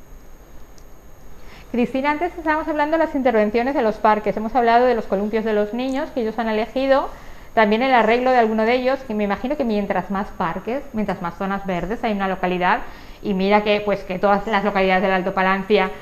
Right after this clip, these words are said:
realmente tenemos mucha zona verde alrededor, pero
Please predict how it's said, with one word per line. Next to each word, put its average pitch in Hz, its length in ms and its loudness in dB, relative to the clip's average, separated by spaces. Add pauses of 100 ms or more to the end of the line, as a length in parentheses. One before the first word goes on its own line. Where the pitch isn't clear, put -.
(240)
realmente 196 460 4
tenemos 202 300 0
mucha 208 260 -2
zona 202 720 0
verde 208 380 4
alrededor, 202 720 4
pero 190 280 2